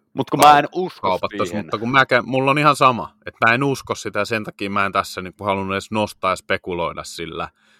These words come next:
Speaker 2: sen enempää, koska mä en vaan jaksa uskoa siihen.
Speaker 1: Niin, elikkä nostetaan tää tähän, että tää on yksi meidän väite ja me vastattiin tähän, että ei sitä kaupata.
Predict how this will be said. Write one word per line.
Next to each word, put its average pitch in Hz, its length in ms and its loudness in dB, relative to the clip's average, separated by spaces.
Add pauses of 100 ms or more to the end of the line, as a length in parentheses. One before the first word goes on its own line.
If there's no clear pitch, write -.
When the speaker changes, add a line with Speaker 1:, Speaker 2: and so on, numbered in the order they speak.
(140)
Speaker 2:
sen 95 180 -6
enempää, 90 440 -8
koska 101 240 -20
mä 113 180 2
en 107 80 -2
vaan 110 200 4
jaksa 101 360 0
uskoa - 400 -14
siihen. 53 440 -18 (260)
Speaker 1:
Niin, 92 280 0
elikkä 87 200 2
nostetaan 107 440 0
tää 110 180 4
tähän, 92 140 -4
että 90 180 -12
tää 95 140 -6
on 95 80 -4
yksi - 140 -14
meidän 90 200 -10
väite 92 300 0
ja 78 80 -12
me 73 80 -16
vastattiin 78 500 -14
tähän, 76 220 -12
että 67 220 -16
ei 71 100 -12
sitä 65 200 -20
kaupata. - 400 -18